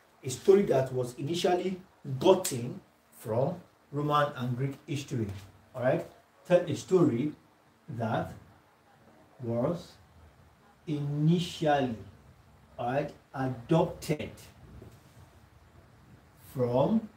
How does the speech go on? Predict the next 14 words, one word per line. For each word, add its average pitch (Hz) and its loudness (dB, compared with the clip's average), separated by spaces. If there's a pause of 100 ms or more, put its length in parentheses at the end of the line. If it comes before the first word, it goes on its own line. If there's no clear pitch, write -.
(920)
the, 113 -2
all 127 0 (1200)
right, 131 -2 (100)
from 117 -6
the 165 8 (880)
Roman 131 4
and 127 -6
Greek 147 2 (640)
history. 131 -2 (1300)
And 123 -2 (1040)
Greek 127 0 (1300)
history. 117 -8 (1160)
All 120 -4
right? 131 0